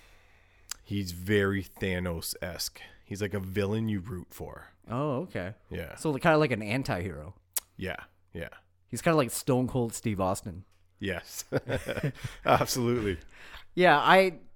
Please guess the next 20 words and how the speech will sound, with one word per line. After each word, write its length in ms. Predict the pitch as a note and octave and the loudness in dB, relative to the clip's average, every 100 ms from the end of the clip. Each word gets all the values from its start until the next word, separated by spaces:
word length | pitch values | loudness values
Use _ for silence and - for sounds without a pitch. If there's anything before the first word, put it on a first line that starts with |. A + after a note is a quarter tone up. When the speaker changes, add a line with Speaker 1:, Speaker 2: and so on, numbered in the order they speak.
| - | 0
Speaker 2:
I 200 | C#3+ G3+ G#3+ | 6 6 6
view 220 | D3+ F#3+ | 6 8
that 180 | G#3 F3+ | 8 6
myself. 460 | E3 - A#2 F#3 | 2 2 0 0
It, 180 | - D#3 | -2 -4
it's 200 | - E3+ | -4 -4
weird 300 | C3+ D3+ C4+ | -2 0 0
when 100 | D4 | 0
you 80 | B3+ | 4
watch 260 | E3+ F#3 - | 4 4 0
the 80 | B2 | -4
movie 420 | G2 G2+ E3 C#4+ | -2 -2 -2 -2
and 140 | C3+ A#2+ | -2 0
the 40 | |
music 380 | G#2+ A2+ B2 E3 | 0 0 -2 -2
that 180 | C3+ G#2 | -4 -4
plays 260 | G#2+ G2+ A#2 | -4 -4 -2
for 120 | D3 | 0
him. 260 | E3+ G#3+ - | 0 -2 0
Speaker 1:
Yeah. 180 | G2 | 0